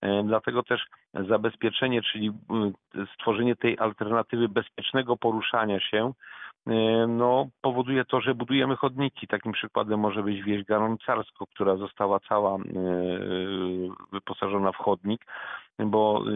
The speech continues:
y, ze względu na ruch pieszy, który się tam odbywa. E, chcielibyśmy jak najwięcej takich inwestycji podejmować, z tym, że, no, to są,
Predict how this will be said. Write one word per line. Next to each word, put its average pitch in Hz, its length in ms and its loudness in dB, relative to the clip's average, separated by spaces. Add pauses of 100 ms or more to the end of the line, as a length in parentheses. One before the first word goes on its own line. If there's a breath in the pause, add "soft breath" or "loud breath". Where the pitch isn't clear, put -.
(220)
y, 95 40 -4
ze 95 60 -10
względu 107 380 0
na 98 300 2
ruch 104 340 0
pieszy, - 320 0
który 90 220 -4
się 90 160 -4
tam 90 180 0
odbywa. 90 440 0 (500 loud breath)
E, 104 40 -2 (320)
chcielibyśmy 123 840 -2
jak 117 160 2
najwięcej 120 640 0
takich 110 360 -6
inwestycji 110 560 -4
podejmować, 107 500 2
z - 40 -20
tym, 117 180 -2
że, 110 160 2
no, 110 180 2
to 127 180 0
są, 120 320 0